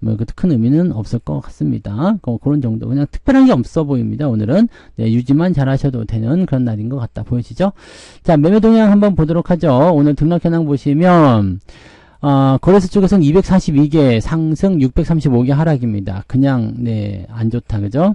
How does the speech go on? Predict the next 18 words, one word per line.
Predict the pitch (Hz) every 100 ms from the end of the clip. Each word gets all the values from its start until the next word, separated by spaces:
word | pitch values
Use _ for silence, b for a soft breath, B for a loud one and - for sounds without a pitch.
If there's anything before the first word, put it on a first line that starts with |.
| -
네, | 113 104
안 | 107 127
좋습니다. | 135 123 104 101 110 190 220
네, | 120 101 92 B B B B B B B -
한 | 120
세 | 139 165
배 | 147
정도 | 127 113 156
나온 | 135 117
것 | 107
같은데요. | 107 - 110 139 202 185
자, | 117
코스닥 | - 208 214 -
쪽도 | 180 175
마찬가지겠죠. | 127 - 151 123 113 104 - 196 160
오백스무 | 127 156 147 - - 202 208
개 | 143 117
상승, | 143 143 165 190 226